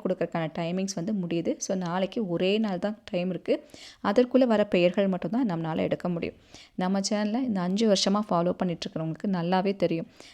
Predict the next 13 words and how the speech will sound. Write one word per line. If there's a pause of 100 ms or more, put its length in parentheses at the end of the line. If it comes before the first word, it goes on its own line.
(140)
நவமூலிகை
யாகம்னா
என்ன?
இதுக்கு
எப்படி
பெயர்கள்
கொடுக்கணும்?
என்ன
ப்ரொசீஜர்? (320)
இது
எல்லாமே
வந்து
நல்லாவே